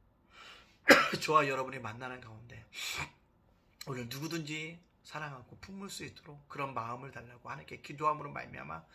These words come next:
사랑의 마음들을 가지고 세상을 바라봄으로써 믿음 가운데 넉넉하게 살아갈 수 있는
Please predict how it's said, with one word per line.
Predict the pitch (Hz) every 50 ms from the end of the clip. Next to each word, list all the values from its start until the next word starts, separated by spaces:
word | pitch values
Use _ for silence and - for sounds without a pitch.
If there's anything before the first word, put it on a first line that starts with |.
| - - - - - -
사랑의 | - - - 170 175 170 165 156 156 147
마음들을 | 135 123 120 123 123 123 123 123 123
가지고 | 117 113 110 - - 110 117
세상을 | 117 - 165 160 - 165 160 165 156
바라봄으로써 | 143 139 135 131 135 131 120 120 120 117 117 - - 139 131 139 - - _ _ _ _ _ _ _ _ _
믿음 | - 120 104 113 120
가운데 | 120 117 113 117 123 120 123 123 120 - _ _ - - _ _
넉넉하게 | - 127 131 131 143 139 - 139 127 131
살아갈 | 123 - - 151 156 143 139 135
수 | - - 131
있는 | 127 139 165 190 202